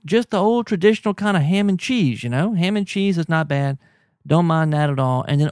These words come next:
oyster, fried oyster po' boy. Now, every once in a while, I like to get, like, a, you know, pulled pork or, or, or barbecue beef or something like that. Every once in a while, barbecue is nice.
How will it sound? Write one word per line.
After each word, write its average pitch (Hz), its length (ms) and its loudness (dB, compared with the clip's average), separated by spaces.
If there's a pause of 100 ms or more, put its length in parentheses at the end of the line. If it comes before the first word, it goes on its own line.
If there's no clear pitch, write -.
(120)
oyster, 156 420 2
fried 139 240 2
oyster 135 260 -2
po' 117 180 -6
boy. 104 220 -10 (960)
Now, 151 200 4
every 170 220 2
once 262 220 4
in 226 80 0
a 185 40 0
while, 139 380 0 (420)
I - 80 0
like 156 200 2
to 147 80 -4
get, 147 220 -2
like, 131 180 -4
a, 120 240 -2
you 135 80 -4
know, 117 240 -6 (160)
pulled 170 300 0
pork 180 420 0
or, 113 320 -8
or, 110 320 -8
or 110 120 -8
barbecue 143 480 -2
beef 147 360 0
or 123 60 -6
something 139 280 -6
like 131 200 -4
that. 147 340 -4 (320)
Every 139 140 0
once 147 240 2
in 143 60 0
a - 20 0
while, 139 220 0
barbecue 131 460 -4
is 123 140 -4
nice. 120 340 -4